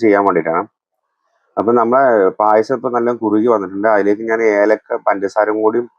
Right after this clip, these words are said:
ചുക്കും പൊടിച്ചതാണ് കുറച്ച് ചേർത്ത് കൊടുത്ത്. എന്നിട്ട് നല്ല രീതിയിൽ ഇളക്കി കൊടുത്ത്, എന്നിട്ട് കുറച്ച് നല്ല കുറുകി വരുന്ന കഴിഞ്ഞപ്പം ഫ-, ആദ്യ പാല്,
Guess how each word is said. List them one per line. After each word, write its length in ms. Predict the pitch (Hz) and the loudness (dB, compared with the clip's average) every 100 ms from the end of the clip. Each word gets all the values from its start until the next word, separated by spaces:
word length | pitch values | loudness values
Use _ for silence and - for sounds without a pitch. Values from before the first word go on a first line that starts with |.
| - | -6
ചുക്കും 340 | 101 - 147 131 | -6 -2 -4 0
പൊടിച്ചതാണ് 520 | 110 98 104 95 90 120 _ _ _ | -2 0 0 2 2 -4 _ _ _
കുറച്ച് 220 | 98 92 110 | -4 -2 2
ചേർത്ത് 220 | 92 87 | 2 2
കൊടുത്ത്. 200 | 85 92 120 _ _ _ _ | 0 0 -2 _ _ _ _
എന്നിട്ട് 220 | 104 110 | 0 2
നല്ല 140 | 107 98 107 | 2 2 2
രീതിയിൽ 260 | 117 120 113 | 2 4 2
ഇളക്കി 260 | 90 - 107 | 2 -2 -4
കൊടുത്ത്, 280 | 85 76 120 - _ _ _ _ _ _ - | -4 -2 -6 -8 _ _ _ _ _ _ -2
എന്നിട്ട് 220 | 113 123 139 127 | 2 4 2 2
കുറച്ച് 260 | 120 - 123 | -2 -2 -6
നല്ല 140 | 127 131 120 | -2 -2 0
കുറുകി 300 | 113 113 135 | 2 4 4
വരുന്ന 220 | 127 113 127 | 4 2 2
കഴിഞ്ഞപ്പം 380 | 117 107 104 139 139 _ | 2 0 -2 -4 -8 _
ഫ-, 280 | 104 101 101 | 0 2 2
ആദ്യ 220 | 107 113 139 | 0 0 0
പാല്, 220 | 120 101 | 2 0